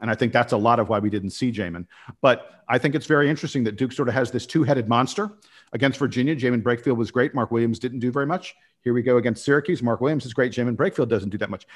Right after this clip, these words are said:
If they keep on doing that, I'm fine with it. <laughs> It works for me. But it is still worth noting that literally thirty-six to forty-eight hours after his best game in a Duke uniform, Jaemyn Brakefield is barely even in the game for Duke in this game.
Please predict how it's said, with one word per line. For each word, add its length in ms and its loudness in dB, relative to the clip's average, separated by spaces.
If 80 0
they 100 6
keep 240 4
on 160 4
doing 260 4
that, 300 -2
I'm 140 0
fine 260 4
with 160 0
it. 160 -6
<laughs> 560 2
It 100 2
works 240 4
for 200 -2
me. 160 -8
But 120 4
it 100 8
is 100 0
still 240 6
worth 220 4
noting 340 4
that 160 0
literally 840 2
thirty-six 640 0
to 80 -2
forty-eight 480 2
hours 360 2
after 600 -2
his 300 0
best 300 0
game 220 0
in 80 2
a 20 -2
Duke 240 -4
uniform, 460 -4
Jaemyn 220 0
Brakefield 440 0
is 160 -8
barely 460 0
even 340 -2
in 180 -2
the 80 0
game 300 -8
for 120 -12
Duke 280 -8
in 100 -8
this 140 -14
game. 220 -14